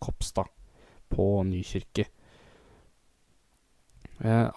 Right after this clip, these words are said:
av offentlige institusjoner så er, eh, Forsvarets, eh, forsik-, forskningsinstituttsavdeling, eh, for maritime systemer, eh,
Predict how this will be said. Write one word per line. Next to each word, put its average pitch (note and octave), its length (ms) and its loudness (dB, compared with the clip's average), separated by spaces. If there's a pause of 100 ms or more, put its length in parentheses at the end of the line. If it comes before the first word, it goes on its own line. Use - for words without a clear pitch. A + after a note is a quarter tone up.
av A2 140 2
offentlige A2+ 520 2
institusjoner A#2 720 4
så - 260 0
er, G#2 400 2
eh, G#2 400 4
Forsvarets, - 840 0
eh, G#2 100 4
forsik-, - 600 -6 (300)
forskningsinstituttsavdeling, A2+ 2000 0 (140)
eh, A2 180 2
for G#2+ 220 4
maritime A2 640 2
systemer, B2 540 0 (560)
eh, G#2+ 720 0